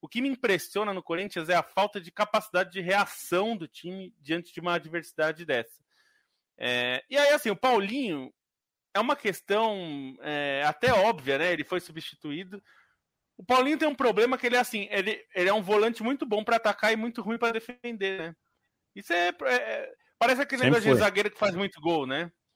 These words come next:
Speaker 1: É, zagueiro, é o zagueiro artilheiro. Mas, escuta, mas defendendo. Então, esse é um problema pro Corinthians, assim, porque ele é um buraco no meio. Ele é aquele jogador que o time pega a bola e ele, com a bola, ele é um atacante.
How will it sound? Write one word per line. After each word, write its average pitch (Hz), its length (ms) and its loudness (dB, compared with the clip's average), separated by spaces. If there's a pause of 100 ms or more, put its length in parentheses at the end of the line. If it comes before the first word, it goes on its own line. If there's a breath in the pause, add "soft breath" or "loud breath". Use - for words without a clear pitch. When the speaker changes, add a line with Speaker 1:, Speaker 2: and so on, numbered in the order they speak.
(300)
Speaker 1:
É, 123 220 -6
zagueiro, 147 380 0
é 175 80 4
o 175 80 4
zagueiro 180 340 2
artilheiro. 160 720 -2
Mas, 170 400 -4
escuta, - 400 -6
mas 160 140 -4
defendendo. 156 760 -4 (1040)
Então, 285 260 -2
esse 277 200 -2
é - 20 2
um 349 80 0
problema 262 540 0
pro - 100 -20
Corinthians, 123 520 -4
assim, 117 120 -12
porque 156 460 -6
ele 156 140 -2
é 185 40 2
um 208 120 -4
buraco 196 520 2
no 151 140 -4
meio. 120 340 -6 (320 loud breath)
Ele 175 160 0
é 214 40 4
aquele 214 240 -4
jogador 196 640 2 (340 soft breath)
que 190 80 -10
o 175 40 -10
time 240 260 -2
pega 254 400 2
a - 20 0
bola 165 540 2 (400)
e 180 180 -6
ele, 208 180 2
com 269 240 0
a 302 80 4
bola, 202 540 2 (480)
ele 214 180 0
é 240 40 2
um 240 100 2
atacante. 247 680 -4